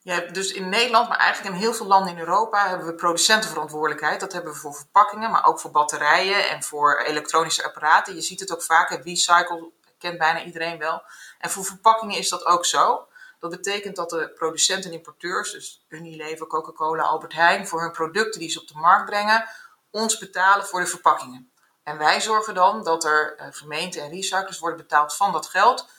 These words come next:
zodat het gerecycled wordt. En daarbij komt ook nog dat wij uiteindelijk verantwoordelijk zijn voor de normen. En die normen zijn hoog in Nederland,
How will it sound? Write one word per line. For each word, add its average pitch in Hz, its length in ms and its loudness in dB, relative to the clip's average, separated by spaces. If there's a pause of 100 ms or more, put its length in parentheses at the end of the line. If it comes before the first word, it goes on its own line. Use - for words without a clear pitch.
(160)
zodat 196 300 -2
het 185 120 -4
gerecycled 165 640 -2
wordt. 180 400 -2 (380)
En 160 180 -4
daarbij 151 440 2
komt - 200 -14
ook 165 160 -4
nog 190 120 -8
dat 180 160 -6
wij 170 360 0 (120)
uiteindelijk 165 400 -6
verantwoordelijk 175 440 -4
zijn 165 100 -6
voor 170 100 -10
de 185 140 -8
normen. 180 420 2
En 156 80 -18
die 156 100 -18
normen 156 260 -4
zijn 147 300 -10 (280)
hoog 151 460 -6
in 185 160 -18
Nederland, 185 600 -4